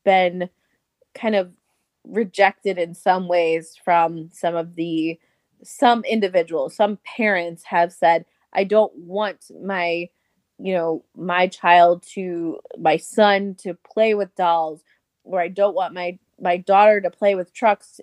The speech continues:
And, and so then kind of flipping that script and saying, "No, you know, my kid can play with whatever they want." And I think that,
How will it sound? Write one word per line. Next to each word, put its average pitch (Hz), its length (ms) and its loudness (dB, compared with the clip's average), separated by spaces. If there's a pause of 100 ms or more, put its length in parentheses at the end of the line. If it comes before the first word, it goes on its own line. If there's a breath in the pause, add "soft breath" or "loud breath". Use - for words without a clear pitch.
And, 185 280 -4
and 185 340 -6
so 190 200 -2
then 185 300 -2
kind 190 220 -2
of 175 140 -2
flipping 214 440 -2
that 175 220 -4
script 185 300 -4
and 185 160 -10
saying, 175 300 -2 (340)
"No, 208 480 4
you 185 160 -8
know, 165 320 -4
my 175 180 -4
kid 190 240 -10
can 185 140 -6
play 175 180 2
with 170 120 2
whatever 156 320 4
they 147 160 2
want." 156 520 -2
And 175 140 0
I 143 180 0
think 175 360 -2
that, 160 300 4